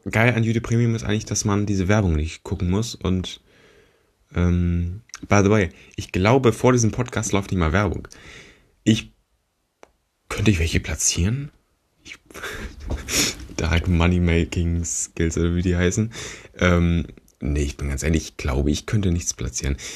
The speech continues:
Ich glaube, das müsste ich auch am P C machen. Ich stelle das alles, naja, gut, ich stelle es auf dem Tablet online, ne? Ja. Ich kann sagen,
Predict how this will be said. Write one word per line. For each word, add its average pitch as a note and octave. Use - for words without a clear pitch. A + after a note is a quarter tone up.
Ich -
glaube, F2
das E2+
müsste G#2
ich G2+
auch -
am D#2+
P F2
C -
machen. A2+
Ich F2
stelle F#2
das F2+
alles, F2
naja, D2+
gut, -
ich D2+
stelle D#2
es -
auf D2
dem D2+
Tablet D2+
online, D2
ne? F2+
Ja. C#2+
Ich G#2
kann C3
sagen, C3